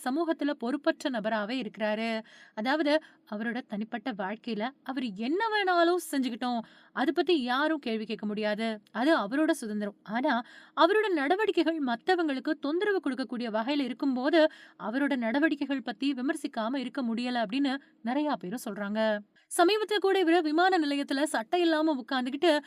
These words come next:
விமான நிலைய ஊழியர்கள் கிட்ட வாக்குவாதத்துல ஈடுபட்டாரு. இதனால அவரு கைது செய்யப்பட்டு அதுக்கு பின்னாடி விடுவிக்கப்பட்டாரு. விநாயகன் எங்க போனாலும் அங்க போதையில ஏதாவது பிரச்சனையை இழுத்து விட்டுடுறாரு. இதனாலேயே பல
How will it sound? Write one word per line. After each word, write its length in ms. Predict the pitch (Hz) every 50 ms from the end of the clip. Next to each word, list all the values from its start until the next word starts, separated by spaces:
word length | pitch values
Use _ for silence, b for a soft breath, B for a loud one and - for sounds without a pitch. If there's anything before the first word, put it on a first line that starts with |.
| B B B B B
விமான 380 | - 240 233 269 285 311 330 311
நிலைய 320 | 285 285 262 262 262 254
ஊழியர்கள் 440 | 240 262 285 285 277 262 233 254 240
கிட்ட 420 | - 254 - - 247 240 254 277
வாக்குவாதத்துல 800 | 240 269 302 302 - 262 240 226 202 202 175 226 254 269 254 240
ஈடுபட்டாரு. 540 | 247 - 247 - 247 247 240 247 254 254 240 226 B B B B B
இதனால 300 | 247 240 311 330 370 392
அவரு 240 | 381 349 320 339 339
கைது 300 | - 247 226 262 254 277
செய்யப்பட்டு 540 | - 269 240 240 202 226 220 202 254 277 262
அதுக்கு 280 | 226 208 226 220 240 - 240
பின்னாடி 420 | 262 311 359 359 302 247 277 330 339 233
விடுவிக்கப்பட்டாரு. 760 | 220 202 202 220 - - 196 208 202 214 214 214 233 233 226 220 B B B B B
விநாயகன் 440 | 208 226 254 269 277 262 254 254 226
எங்க 280 | 214 214 233 254 285
போனாலும் 500 | 302 226 240 226 220 220 208 214 220 247
அங்க 200 | 254 240 233 226 196 185
போதையில 320 | 233 247 269 254 285 269
ஏதாவது 560 | 262 233 220 202 226 226 247 277 294 269 233
பிரச்சனையை 520 | - - 240 - - - 247 240 254 277 269
இழுத்து 300 | 233 240 220 - 233 233
விட்டுடுறாரு. 560 | 202 240 196 240 233 226 226 233 240 240 233 226 B B B B B
இதனாலேயே 500 | B 240 330 359 381 370 339 302 302 320
பல 360 | 311 - - 220 226 277 339